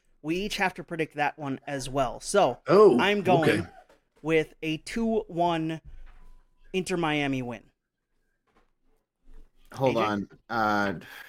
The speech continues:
Speaker 3: do we know if Messi's playing?
Speaker 2: Hmm.
Speaker 3: 'Cause that swings things.
Speaker 1: We do not know if Messi's playing
Speaker 3: Oh,
Speaker 1: because I
Speaker 3: my
Speaker 1: think it is an
Speaker 3: goodness.
Speaker 1: hour ahead of time. So
Speaker 3: All right.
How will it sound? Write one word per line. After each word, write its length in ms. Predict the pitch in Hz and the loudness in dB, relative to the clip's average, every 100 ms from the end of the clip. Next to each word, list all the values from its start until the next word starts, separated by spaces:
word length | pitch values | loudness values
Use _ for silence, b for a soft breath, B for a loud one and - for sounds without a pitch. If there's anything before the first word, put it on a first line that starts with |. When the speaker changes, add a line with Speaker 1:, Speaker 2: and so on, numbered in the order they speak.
| B - | B -4
Speaker 3:
do 120 | 139 | 2
we 80 | 143 | 4
know 140 | 147 | 4
if 60 | 135 | 4
Messi's 400 | 127 120 117 110 | 4 2 2 0
playing? 440 | 104 143 143 147 | 2 4 4 2
Speaker 2:
Hmm. 40 | 131 | 0
Speaker 3:
'Cause 100 | 117 | 2
that 300 | 127 120 - | 4 4 0
swings 520 | - - 131 110 104 | -2 0 0 0 -2
things. 320 | - 107 104 | -2 -2 0
Speaker 1:
We 100 | 160 | 0
do 120 | 160 170 | 2 4
not 200 | 175 165 | 4 4
know 180 | 165 | 2
if 100 | 151 | 2
Messi's 320 | 170 151 147 127 | -2 -4 -4 -6
playing 340 | 156 131 117 - | -4 -6 -4 2
Speaker 3:
Oh, 200 | 147 143 | 4 4
Speaker 1:
because 140 | 135 | 2
I 60 | 110 | 0
Speaker 3:
my 60 | |
Speaker 1:
think 140 | 107 156 | 0 0
it 80 | 147 | 0
is 100 | 139 | -2
an 60 | |
Speaker 3:
goodness. 140 | - 143 | -2 0
Speaker 1:
hour 240 | 151 147 | 2 2
ahead 220 | 139 143 | 2 0
of 60 | 127 | -2
time. 260 | 123 117 117 | -6 -8 -8
So 240 | 131 120 - _ _ _ - | -8 -8 -14 _ _ _ 4
Speaker 3:
All 180 | 160 170 | 8 10
right. 300 | 123 110 | 10 8